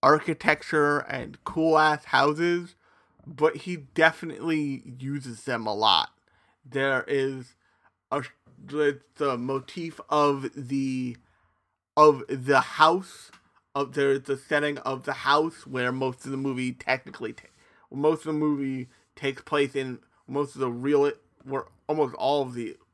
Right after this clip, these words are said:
scenes of real-, in, that take place in reality take place in, in Summer Wars. They take place in this big, old, fancy Japanese es-, family e-,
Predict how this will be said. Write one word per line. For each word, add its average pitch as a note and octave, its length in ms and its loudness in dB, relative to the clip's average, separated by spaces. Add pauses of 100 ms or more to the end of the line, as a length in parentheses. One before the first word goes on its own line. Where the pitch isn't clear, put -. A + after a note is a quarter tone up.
(120)
scenes C3+ 500 -6
of B2 320 -4 (680)
real-, C#3 520 4
in, C3+ 340 -6
that B2 240 -2
take A#2+ 180 -8
place A#2 240 -6
in A2 60 -14
reality A#2 640 -2 (380)
take C#3 340 -2
place D3 340 -2
in, A2+ 380 -8 (440)
in C3 440 -4
Summer C#3+ 400 2
Wars. E3+ 480 0 (300)
They C#3 120 -6
take C3+ 240 -4
place C#3 260 -4
in B2+ 100 -8
this B2+ 320 -10 (720)
big, D#3 340 2 (180)
old, D3 460 6
fancy C#3 880 -6 (340)
Japanese C#3 800 -2 (100)
es-, - 180 -18 (380)
family C#3 400 -2
e-, G#2+ 60 -10